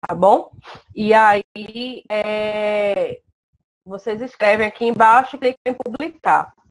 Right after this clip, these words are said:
Vamos ver se vai dar certo. Digite algo, aí já chegou. Inclusive, tem, vocês podem, vocês que, que fazem a opção, se querem, se querem,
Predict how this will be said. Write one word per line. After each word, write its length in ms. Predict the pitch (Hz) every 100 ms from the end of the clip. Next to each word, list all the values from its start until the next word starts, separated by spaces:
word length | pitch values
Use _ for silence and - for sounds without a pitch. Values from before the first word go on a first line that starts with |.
| _
Vamos 160 | 185
ver 80 | 208
se 100 | -
vai 120 | 208 214
dar 140 | 247
certo. 320 | 247 165 156
Digite 460 | - 190 247 285 254
algo, 680 | 214 220 226 233 277 - _ _
aí 160 | 185 175
já 140 | 196
chegou. 480 | - 254 202 156 - _ _ _ _ _ _ _ _ _
Inclusive, 440 | 254 247 262 269
tem, 360 | 277 262 262 247
vocês 300 | 226 233 -
podem, 320 | - 220 214
vocês 360 | 214 226 - 254
que, 300 | - 302 294
que 200 | - 277
fazem 340 | - 233 254
a 80 | 262
opção, 440 | 247 320 320 214 170
se 120 | -
querem, 560 | 202 170 190 180 156 -
se 260 | _ 180 _
querem, 840 | 180 170 170 180 180 180 170 165